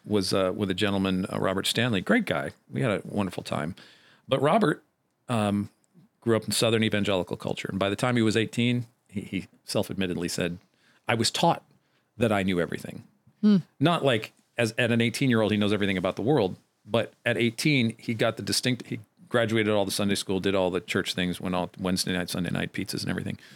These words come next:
Speaker 1: <laughs> But by the time he, he hit a wall in college, because it was clear that he had not been, nobody had shown him anything about what he said. So, so it was like, "I'm eighteen and I know everything there is to know about God."
Speaker 2: Hmm.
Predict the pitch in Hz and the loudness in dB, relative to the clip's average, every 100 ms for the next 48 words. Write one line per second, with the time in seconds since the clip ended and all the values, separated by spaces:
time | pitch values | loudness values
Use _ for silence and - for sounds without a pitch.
0 | - - 175 - - - - - 131 151 | -20 -10 -10 -10 -16 -16 -16 -2 2 2
1 | 131 165 151 131 135 120 - - 143 143 | 2 2 0 2 2 2 -2 0 2 4
2 | 113 185 127 127 120 165 87 104 - - | 4 4 4 2 2 2 0 -2 -6 -10
3 | - - 113 110 95 - - 120 110 - | -8 -4 0 2 2 -2 -2 -2 -2 -2
4 | - 147 113 107 113 107 107 101 - 104 | 2 2 4 2 2 0 0 -2 -2 -2
5 | 92 95 - _ _ _ _ 120 135 117 | -2 -2 -8 _ _ _ _ 0 2 2
6 | 104 95 - 101 95 - 160 127 - 50 | 0 0 0 0 0 0 2 2 -2 -10
7 | - - _ _ _ _ - 104 101 95 | -10 -18 _ _ _ _ -10 -2 0 -2
8 | - 110 101 - 190 127 131 110 - 123 | -2 0 0 2 2 2 2 2 2 2
9 | 113 110 117 120 104 113 175 - 156 - | 2 2 2 0 0 0 0 2 -2 0
10 | 113 185 110 95 92 101 104 120 120 117 | 2 2 2 0 0 0 0 0 -2 0
11 | 110 110 - 104 113 120 107 - 107 202 | 2 0 0 0 0 0 -2 0 0 0
12 | 190 - _ _ 180 170 | -4 -10 _ _ 2 2